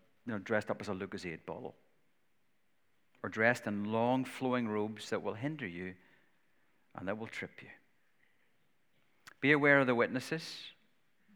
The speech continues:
Get rid of the hindrances. And finally, fix your eye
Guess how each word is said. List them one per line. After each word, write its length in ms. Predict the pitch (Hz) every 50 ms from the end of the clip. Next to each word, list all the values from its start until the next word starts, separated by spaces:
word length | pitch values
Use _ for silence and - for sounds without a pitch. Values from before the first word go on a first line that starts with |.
| _ - _ _ _ _ _ _ _ _ - - _
Get 140 | - 107 98 -
rid 300 | 104 104 107 117 135 156
of 100 | 185 180
the 80 | 185 165
hindrances. 840 | 143 120 98 92 92 92 92 - - 101 98 - - - - - - - _ _ _ _ _ _ _ _ _ _ _ _ _ _ _ _ -
And 80 | 107 98
finally, 480 | - - 139 151 156 117 95 92 95
fix 380 | 90 - - 120 - - - -
your 140 | 127 123 113
eye 400 | 98 95 95 92 92 95 98